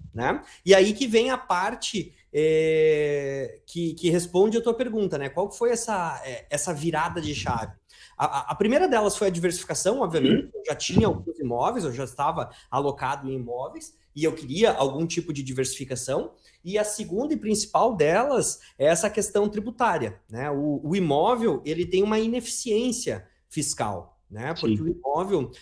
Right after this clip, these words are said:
Speaker 1: você tem que recolher tributo sobre o aluguel que você, é, recebe do imóvel,
Speaker 2: E
Speaker 1: né?
Speaker 2: é alto, né?
Speaker 1: E, e, ele é alto porque ele vai entrar na tua, na tua declaração do imposto de renda, né? Então, se você já tem uma outra renda, como funcionário, et cetera, ele soma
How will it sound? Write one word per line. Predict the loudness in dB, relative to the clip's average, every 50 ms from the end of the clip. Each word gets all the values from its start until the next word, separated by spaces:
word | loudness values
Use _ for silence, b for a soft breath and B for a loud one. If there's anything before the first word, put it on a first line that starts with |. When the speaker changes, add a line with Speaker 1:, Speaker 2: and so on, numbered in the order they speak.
| b b
Speaker 1:
você | -6 -4 -4 -2 -2 -4
tem | -2 0 0 0 2 0
que | 0 0 2
recolher | 2 2 2 4 4 4 4 6 6 6 4 4 0
tributo | -2 -4 -4 -2 0 -2 -2 -2 -2 -6
sobre | -6 -4 -4 -4 -2 0
o | 0
aluguel | 0 0 0 2 2 4 4 4 2 0 B B B B B
que | -8 -6 -4
você, | -2 -2 -2 -2 0 2 4 4 4 4 0 b b b b _ -4
é, | 0 2 2 2 2 2 0 0 0 0 -2 -2
recebe | 0 0 2 2 4 4 6 6 6 4 4 0 -4 -4 -6 -16 _
do | -4 -2 -2
imóvel, | -2 -2 -4 -6 -6 -6 -2 2
Speaker 2:
E | 4
Speaker 1:
né? | 4 6
Speaker 2:
é | 6
alto, | 8 8 8 8 8 8 8
né? | 8 8 6 4 -2 -12 _ _ _ _ _ _ _ _ _ -2 2
Speaker 1:
E, | 4 4 4 2 -4 -12 -8 -4
e, | 0
ele | 2 2
é | 4
alto | 4 6 8 8 6 6 4 0
porque | -2 -2 -2 0 0
ele | 0 2
vai | 2 2 2
entrar | 2 0 0 0 -2 0
na | 0 -2 -4
tua, | -4 -4 -2 2 2 4 4 2 2
na | 0 -2 -2
tua | 0 0 -2
declaração | 0 -2 -2 -4 -4 -2 0 0 0 0
do | 0
imposto | -2 -2 -4 -2 -2
de | -2 -2
renda, | -2 -2 -4 -6
né? | -4 -4 -4
Então, | -2 -2 -4
se | -4
você | -2 -2 0 0 0
já | 0 -2
tem | 0 2 4 4 4 4
uma | 4 4
outra | 4 4 2 2 0 -6
renda, | -6 -4 -2 0 0 0 -2 -4
como | -4 -8 -8
funcionário, | -8 -8 -10 -10 -8 -6 -6 -6
et | -4
cetera, | -4 -6 -6 -4 -6
ele | -6 -6
soma | -4 2 4 4 4 4 4 0 -4